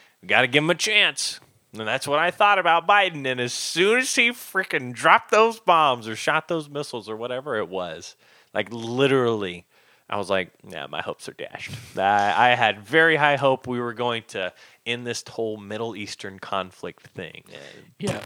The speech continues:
Speaker 2: Well, I mean, that was been, like, a huge, that was lacking the entire political campaign for the both of them, was nobody was talking about that.
Speaker 1: No.
Speaker 2: And they were all talking about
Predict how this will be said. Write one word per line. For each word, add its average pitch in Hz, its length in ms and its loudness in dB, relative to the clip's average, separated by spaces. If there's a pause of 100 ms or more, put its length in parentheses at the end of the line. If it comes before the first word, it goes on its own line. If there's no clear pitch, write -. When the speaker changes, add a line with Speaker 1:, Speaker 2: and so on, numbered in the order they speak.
(120)
Speaker 2:
Well, 190 200 4
I 170 120 2
mean, 202 220 -2
that 190 140 0
was 185 200 -4
been, 156 420 -4 (160)
like, 135 160 -2
a 120 80 2
huge, 147 600 -6 (500)
that 139 100 2
was 156 200 0
lacking 135 540 0
the 131 140 -4
entire 123 640 -4
political 123 540 -10
campaign 104 800 -12
for - 360 -2
the 131 80 0
both 139 320 4
of 120 120 -10
them, 104 260 -6 (340)
was 131 180 -8
nobody 160 400 6
was 160 180 -4
talking 151 380 0
about 127 460 0 (560)
that. - 400 0 (100)
Speaker 1:
No. 135 200 0
Speaker 2:
And 180 100 4
they - 40 4
were 127 100 6
all 185 180 8
talking 180 340 2
about 147 320 2